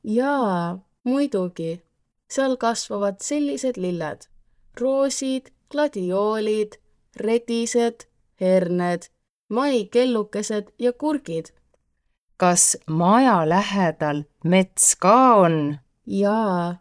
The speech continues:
Speaker 1: maja lähedal on suur ja paks mets, aga ma ei käi metsas mitte kunagi üksi.
Speaker 2: Mis seal metsas kasvab?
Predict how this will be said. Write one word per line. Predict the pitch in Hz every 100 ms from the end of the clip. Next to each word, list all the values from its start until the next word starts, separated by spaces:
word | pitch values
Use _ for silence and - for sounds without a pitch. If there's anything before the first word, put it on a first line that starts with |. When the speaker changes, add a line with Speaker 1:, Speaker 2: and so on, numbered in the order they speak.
| _ _ _ -
Speaker 1:
maja | 208 254 285 254
lähedal | 202 214 220 226 240 247 247
on | 190 185
suur | 180 269 277 277 -
ja | 240 202
paks | 185 220 247 - -
mets, | 190 196 190 - - - _ _ _
aga | 240 247 233 208 _ -
ma | 247 277 233
ei | 190
käi | 196 226 208 202
metsas | 208 220 - 190 180 - -
mitte | 277 294 _ - 175
kunagi | 202 208 180 175 180
üksi. | 190 - - 160 160 _ _ _ _ _ _ _ _ _ -
Speaker 2:
Mis | 165 175 -
seal | 175 160 160
metsas | 185 233 - 185 156 -
kasvab? | - 269 294 - - 151 135